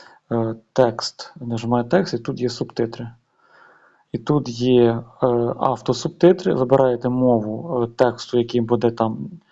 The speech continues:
Я думаю, тільки англійська буде. Тут є українська, є російська, тобто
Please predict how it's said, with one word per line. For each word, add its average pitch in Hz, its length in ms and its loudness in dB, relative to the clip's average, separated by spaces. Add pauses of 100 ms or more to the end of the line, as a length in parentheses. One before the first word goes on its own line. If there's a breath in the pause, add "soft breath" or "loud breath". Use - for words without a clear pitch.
(520 soft breath)
Я 127 120 2
думаю, 123 340 2
тільки 120 240 -4
англійська 143 440 0
буде. 110 220 -2
Тут 113 240 -8
є 113 100 2
українська, 123 600 -4
є 110 120 -4
російська, 127 480 -6
тобто - 420 -10